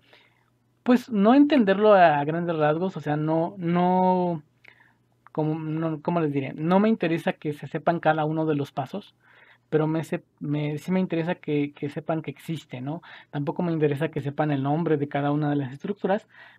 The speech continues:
pero sí más o menos cómo se lleva a cabo, este, el, el proceso, o cómo, o, o ma-, a las, las ideas generales de, de todo este,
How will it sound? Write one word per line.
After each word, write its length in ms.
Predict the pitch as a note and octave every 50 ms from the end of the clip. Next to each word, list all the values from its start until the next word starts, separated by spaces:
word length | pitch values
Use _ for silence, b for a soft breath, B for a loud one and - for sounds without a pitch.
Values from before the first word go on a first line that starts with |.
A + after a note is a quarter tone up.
| B
pero 180 | - E3+ D#3+ E3
sí 220 | - - A3 A3
más 300 | A3 G#3 G3+ G3+ F#3+ -
o 40 | G3
menos 360 | F3+ F3+ F3+ F#3 F#3+ F#3 -
cómo 320 | _ - E3+ E3+ F3 F#3 F#3
se 140 | - E3+
lleva 200 | D3+ D3+ D3+ D#3+
a 60 | D#3+ D#3
cabo, 440 | - C#3+ D3 D3 D3+ D3+ D3 D3+ -
este, 960 | - C#3+ C3+ C3+ C3 - _ _ _ C#3+ C#3 C#3 C#3 C#3 - - - - C3+
el, 180 | C3+ C3+ C3+ C#3
el 220 | C#3 C#3 C#3+ C#3+
proceso, 600 | - D#3 D3 D3 D3 - E3+ E3+ E3 - E3 D3
o 100 | C#3+ C#3+
cómo, 240 | - F3 E3+ E3+ E3 B B B B B B B _
o, 800 | - C#3+ C#3+ D3 - - D#3+ D#3 D3+ D3+ D3 D3 D3 D3 D3
o 20 | C#3+
ma-, 220 | D3+ D#3 D#3 E3
a 180 | E3 D3+ D3+ D#3+
las, 300 | E3 D#3+ E3 E3 E3 -
las 220 | E3 D#3 D#3 - -
ideas 220 | D#3 E3 F3+ F3
generales 640 | - - F#3+ F#3 F3+ E3 D#3+ E3+ F3+ F#3 F3 E3 D3
de, 260 | C#3+ C#3+ C#3 D3 D3+
de 260 | D3 C3+ C3 C#3 C#3 C3+
todo 280 | - D3+ D3 D3 D3
este, 400 | D3 D3 - _ D#3 C#3+ C#3+ C#3